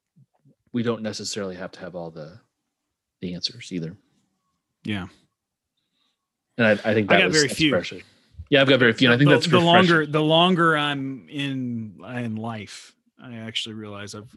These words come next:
Speaker 2: I've got very few things
Speaker 1: Yeah.
Speaker 2: that I know.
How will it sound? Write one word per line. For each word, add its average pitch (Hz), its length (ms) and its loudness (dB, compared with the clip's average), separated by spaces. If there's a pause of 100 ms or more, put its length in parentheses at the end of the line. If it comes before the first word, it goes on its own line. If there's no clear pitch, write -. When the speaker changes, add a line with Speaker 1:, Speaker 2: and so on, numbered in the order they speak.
Speaker 2:
I've 107 140 -12
got 104 160 -10
very 101 220 -10
few 104 240 -10
things - 440 -18 (500)
Speaker 1:
Yeah. 170 120 -6 (360)
Speaker 2:
that - 140 -2
I 92 100 -8
know. 92 460 -8